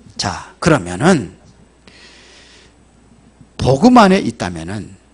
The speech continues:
모든 것이 발판이 됩니다. 그러면 우리가 무엇을 보냐? 하나님 필요, 필요한 것이 뭐냐? 다시 말하면 하나님의 계획이 뭐냐? 이걸 보는 겁니다. 그러면 모든 시간에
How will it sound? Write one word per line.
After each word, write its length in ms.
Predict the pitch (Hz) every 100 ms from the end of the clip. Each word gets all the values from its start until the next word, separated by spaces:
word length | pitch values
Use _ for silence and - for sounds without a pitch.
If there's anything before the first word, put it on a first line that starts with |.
| _ -
모든 440 | 120 135 170 196
것이 160 | 165 160
발판이 400 | 107 98 117 113
됩니다. 480 | 90 85 - - - _ _ _ _ _ _ _ _ _ _ _ - _ _ _ _ -
그러면 600 | - 262 110 127 82 - _ _ _ -
우리가 280 | 127 226 415
무엇을 380 | 277 127 135 165
보냐? 140 | 113 -
하나님 540 | - 320 330 392 392
필요, 220 | - 294 202 - 180
필요한 340 | - - 151
것이 180 | 135 98
뭐냐? 520 | 98 95 127 101 117 127
다시 240 | 101 -
말하면 260 | 233 254 120
하나님의 540 | - 285 302 370 349
계획이 260 | - 101 127
뭐냐? 260 | 107 90 110
이걸 220 | 170 190
보는 180 | 117 95
겁니다. 460 | 92 87 - - _ _ _ _ _ _ _ - - - _ _ - -
그러면 420 | 294 160 165 214 - - -
모든 960 | 117 180 - 254 262 294 311 311 320
시간에 680 | 302 - 294 262 170 226 320